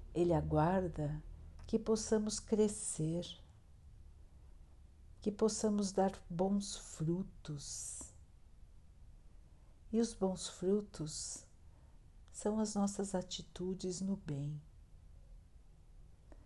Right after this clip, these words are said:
São os nossos pensamentos de amor, os nossos pensamentos de carinho,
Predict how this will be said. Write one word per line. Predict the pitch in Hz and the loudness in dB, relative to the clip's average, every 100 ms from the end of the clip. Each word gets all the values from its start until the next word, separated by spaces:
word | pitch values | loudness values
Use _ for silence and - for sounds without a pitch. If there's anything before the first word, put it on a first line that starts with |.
| - - - | -20 -20 -8
São | - 202 202 | 2 4 6
os | 175 | 2
nossos | 185 180 - 175 | 0 -2 -4 -6
pensamentos | - 180 170 - 156 160 170 165 156 156 | 0 0 0 0 0 0 -2 -4 -6 -4
de | 151 | -2
amor, | 151 143 135 139 156 165 156 - - - - - - - - - - - | 0 -2 -4 -4 -6 -6 -10 -16 -20 -20 -20 -20 -20 -20 -20 -20 -20 -8
os | 175 175 | -4 -2
nossos | 175 175 170 - | -2 -2 -4 -2
pensamentos | 175 170 - 156 156 165 - 160 | 0 0 0 0 0 -2 -4 -4
de | 151 156 | -4 -6
carinho, | - 156 151 143 143 151 165 165 160 | -4 -2 -2 -2 -2 -2 -2 -4 -6